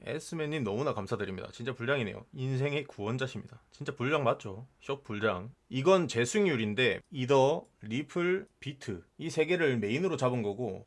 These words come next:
이 오른쪽 거는 지금 이제 반등 한 번이라도 나올까 싶어서 짧게 롱으로 대응하려고 들어간 포지션입니다.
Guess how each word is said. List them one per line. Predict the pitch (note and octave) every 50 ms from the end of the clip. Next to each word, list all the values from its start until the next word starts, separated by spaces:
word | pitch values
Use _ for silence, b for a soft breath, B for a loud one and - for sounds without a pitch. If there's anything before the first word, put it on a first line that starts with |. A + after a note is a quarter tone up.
| _
이 | - C3 D#3 D#3+ D#3+ D3+
오른쪽 | B2+ A#2+ C#3 E3 G3 G#3+ G#3 - F#3 D3+ -
거는 | - D3+ C#3+ C#3 C3+ D3+ E3 F3 F3+ F3 -
지금 | - B2 - C3+ B2+
이제 | A2 G2 F#2+ G#2+ G#2 G2 F2+ -
반등 | - A2+ A2+ C3+ D3+ F3+ F#3+
한 | D3 D3 D#3+ D#3+
번이라도 | F#3 F#3+ F#3 E3 C#3 A2+ G#2+
나올까 | F#2+ F#3 A3 - - E3
싶어서 | C3+ F3 E3+ - C3 G#2 G#2 F#2 F#2 G2
짧게 | - - E3 F#3+ F#3 - - D3+ A2+
롱으로 | G2+ G#2+ C3+ D#3 D3+ B2+ B2+ D3 D#3 -
대응하려고 | - A#2 G#2+ A#2 A#2+ C3 C3+ C3+ A2+ G2
들어간 | - G#2+ G#2 G#2+ A#2+ B2 A#2
포지션입니다. | - C3 A#2+ A#2 C#3+ C#3 A#2+ G2 F#2 - A#2